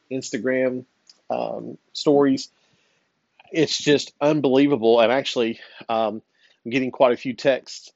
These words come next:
from friends that I've got who are at shot Show. Um, just, <laughs> you know,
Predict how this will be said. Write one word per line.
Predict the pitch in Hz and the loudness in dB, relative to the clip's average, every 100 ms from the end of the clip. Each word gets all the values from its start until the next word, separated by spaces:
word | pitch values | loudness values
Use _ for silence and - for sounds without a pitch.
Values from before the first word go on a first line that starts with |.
| _ | _
from | 120 110 107 | -6 -4 -6
friends | - 123 120 113 | -6 -4 -4 -4
that | 120 | -2
I've | 110 104 | -2 0
got | 120 117 113 | 0 0 -2
who | 117 | -4
are | 107 | 0
at | 123 117 | 0 0
shot | - 113 87 | 0 -4 -4
Show. | - 104 107 _ _ _ _ _ _ _ - | -2 -2 -2 _ _ _ _ _ _ _ 0
Um, | 117 104 104 98 - | 2 2 0 -8 -14
just, | - 160 - _ _ - | -6 -6 -8 _ _ -10
<laughs> | 523 | -4
you | 196 143 | -2 0
know, | 117 | 0